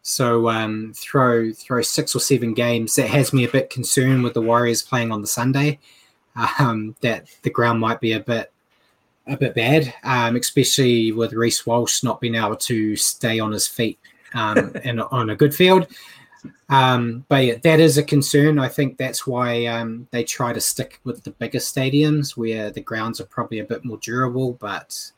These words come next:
Speaker 1: yeah, that's really the only concern, I think, is how the pitch holds up. At least they don't compete in scrums. So, um,
Speaker 2: Yeah.
Speaker 1: you're not gonna have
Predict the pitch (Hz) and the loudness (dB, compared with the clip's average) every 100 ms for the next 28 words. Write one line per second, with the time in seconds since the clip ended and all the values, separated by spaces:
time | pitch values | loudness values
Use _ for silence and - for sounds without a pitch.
0 | _ _ - - - _ 123 104 95 - | _ _ -20 -20 -20 _ -2 -2 -4 -2
1 | 143 135 185 190 165 139 123 113 117 107 | 0 2 4 6 6 6 4 2 -4 -4
2 | 123 123 104 - 117 117 113 101 - 120 | -2 -2 -4 -10 -8 -6 -4 -6 -6 -6
3 | 113 113 107 - 135 - 120 110 113 98 | -6 -6 -10 -6 -4 -2 -4 -4 -6 -8
4 | 131 127 143 143 - 147 135 131 123 127 | -10 0 2 4 4 4 4 6 4 0
5 | - _ - - - 143 139 123 123 131 | -16 _ -20 -14 0 2 2 -2 2 2
6 | 110 98 - 120 101 98 - 123 113 110 | 2 -4 -2 -2 -2 -6 -4 -2 -2 -2
7 | 107 104 107 107 104 107 - _ - 113 | 0 0 -2 -4 -8 -12 -20 _ -6 -2
8 | 110 117 117 - 117 101 113 104 - | -2 0 -2 -2 -2 -2 -4 -6 -10